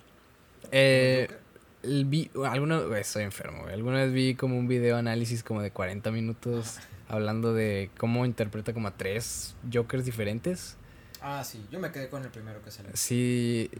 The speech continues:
Speaker 1: es, eh, muy raro,
Speaker 2: Sí,
Speaker 1: pero
Speaker 2: sí,
Speaker 1: chido.
Speaker 2: sí.
Speaker 1: Su-, supuestamente
Speaker 2: Pero de,
Speaker 1: está
Speaker 2: de, de lo que yo vi,
Speaker 1: Ajá.
Speaker 2: se la rifó, güey. De los, o sea, siento que no está tan reconocido porque, pues, al final
Speaker 1: Sí.
Speaker 2: de cuentas es una serie y no tiene
Speaker 1: Claro, claro, claro.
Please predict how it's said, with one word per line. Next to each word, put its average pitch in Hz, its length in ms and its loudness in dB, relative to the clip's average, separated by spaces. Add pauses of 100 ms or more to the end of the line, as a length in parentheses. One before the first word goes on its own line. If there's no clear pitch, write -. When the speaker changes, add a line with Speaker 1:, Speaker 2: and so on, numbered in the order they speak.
(120)
Speaker 1:
es, - 260 -4
eh, 98 160 -4
muy 143 160 2
raro, 120 300 2 (180)
Speaker 2:
Sí, - 80 -20
Speaker 1:
pero 127 160 6
Speaker 2:
sí, 127 60 0
Speaker 1:
chido. 156 400 8
Speaker 2:
sí. - 80 -12
Speaker 1:
Su-, 127 120 -2
supuestamente 156 460 6
Speaker 2:
Pero 156 60 -4
de, 160 40 6
Speaker 1:
está 131 480 6
Speaker 2:
de, 107 80 0
de 139 60 -2
lo 135 140 -6
que 127 120 -6
yo 170 160 -4
vi, 196 220 -8 (400)
Speaker 1:
Ajá. 104 260 -6 (280)
Speaker 2:
se 120 240 -8
la 120 180 -10
rifó, 113 280 -12
güey. 107 280 -12 (400)
De 131 100 -6
los, 131 180 -6
o 156 80 -8
sea, 143 400 0 (420)
siento 156 240 -6
que 143 100 -4
no 135 340 -6
está 143 220 -6
tan 139 140 -10
reconocido 123 480 -10
porque, 123 220 -16
pues, - 180 -20
al - 60 -20
final 113 180 -12
Speaker 1:
Sí. - 80 -8
Speaker 2:
de 104 80 -2
cuentas 120 400 -10
es - 140 -18
una 123 140 -14
serie 139 260 -8
y - 20 -12
no 120 100 -14
tiene 120 140 -12
Speaker 1:
Claro, 131 280 6
claro, 95 280 -2
claro. 90 240 -4